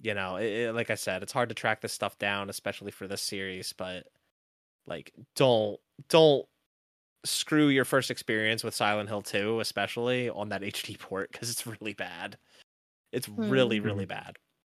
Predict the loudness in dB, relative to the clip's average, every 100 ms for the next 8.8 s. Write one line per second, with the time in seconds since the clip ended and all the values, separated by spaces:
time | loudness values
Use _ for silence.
0 | _ -20 -20 -20 _ _ _ 8 10 8
1 | 6 -2 _ _ _ 2 2 0 2 2
2 | 2 0 0 6 6 6 2 2 0 -6
3 | -4 -2 -2 -4 -10 -10 -12 -6 2 2
4 | 4 0 2 -4 -4 _ _ _ _ _
5 | 10 12 10 10 6 6 2 _ _ _
6 | _ _ _ _ 6 12 12 12 10 8
7 | 8 8 6 6 2 2 2 2 4 0
8 | 0 -4 0 -2 0 0 0